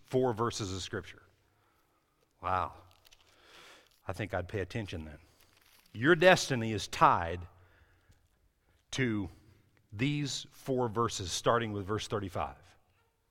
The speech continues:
"But love your enemies, do good and lend, hoping for nothing in return, and your reward will be great, and you'll be sons of the Most High.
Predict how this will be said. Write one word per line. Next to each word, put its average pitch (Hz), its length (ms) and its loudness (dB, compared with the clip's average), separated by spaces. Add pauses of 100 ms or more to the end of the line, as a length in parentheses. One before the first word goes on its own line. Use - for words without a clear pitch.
(2250)
"But 110 140 -2
love 147 240 4
your 175 140 6
enemies, 123 500 0 (1400)
do 160 180 4
good 135 340 6
and 113 240 0 (360)
lend, 123 680 4 (160)
hoping 143 440 4
for 120 160 0
nothing 131 360 2
in 135 120 0
return, 123 460 -2
and 123 160 -2
your 110 100 -2
reward 113 640 2
will 117 100 0
be 104 140 -4
great, 123 480 0
and 107 120 -6
you'll 110 120 -2
be 101 160 -6
sons 143 460 -2
of 101 100 -8
the 101 80 -6
Most 104 320 -6
High. 82 360 -8